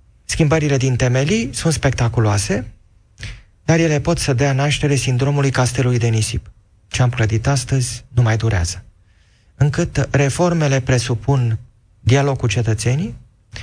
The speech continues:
presupun competență, presupun răbdare. Din păcate, uh, se simte unor la U S R o anumită nerăbdare. Faptul că acest partid s-a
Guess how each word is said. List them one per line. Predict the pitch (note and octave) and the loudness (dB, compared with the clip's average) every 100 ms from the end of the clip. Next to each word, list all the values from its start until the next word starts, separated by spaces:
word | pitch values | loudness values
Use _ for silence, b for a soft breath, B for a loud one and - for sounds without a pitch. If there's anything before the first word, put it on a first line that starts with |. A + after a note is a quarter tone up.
| B - | B -10
presupun | - D3 - B2+ D3 | 0 2 2 0 -2
competență, | B2+ C3 A2 A2 A2+ C#3 D3+ F#3+ F3 - _ | 0 0 0 0 0 0 -2 -4 -4 -8 _
presupun | - C3 C3 C#3 C3+ | 0 0 0 0 0
răbdare. | B2 A2 G#2 E2+ D#2 - _ _ _ _ _ B B B - - | 0 0 0 0 -6 -14 _ _ _ _ _ B B B -20 0
Din | C3 | 2
păcate, | C3 - F#3 F3+ D#3+ C#3 - - _ _ - | 2 0 0 2 2 0 -6 -16 _ _ 0
uh, | B2+ B2 A#2+ A2+ G#2 - _ _ _ _ _ _ _ _ _ | 2 2 2 0 -2 -6 _ _ _ _ _ _ _ _ _
se | - D3+ | 0 2
simte | G#3 G#3+ D#3 | 2 0 0
unor | C3+ C#3+ | 0 0
la | C3 | 2
U | B2+ | 2
S | A#2+ C3 | 0 0
R | C3+ | 0
o | |
anumită | C#3 C3+ C3 B2+ | 2 0 0 2
nerăbdare. | A#2+ A2 G#2 G2+ G2 E2+ F2 - _ _ _ B B B B B B _ _ _ _ | 2 2 0 0 0 0 -2 -6 _ _ _ B B B B B B _ _ _ _
Faptul | - - E3+ - - D#3+ C#3 | -6 0 0 0 -2 -2 -2
că | - C3+ C3 B2+ A#2+ G#2+ | -2 0 2 2 0 0
acest | B2 B2+ D3+ | 0 0 -2
partid | - B2+ B2 C3 B2+ | 0 0 0 -2 -4
s-a | - - A2+ G#2+ G2+ G2+ | -4 -2 0 0 -2 -4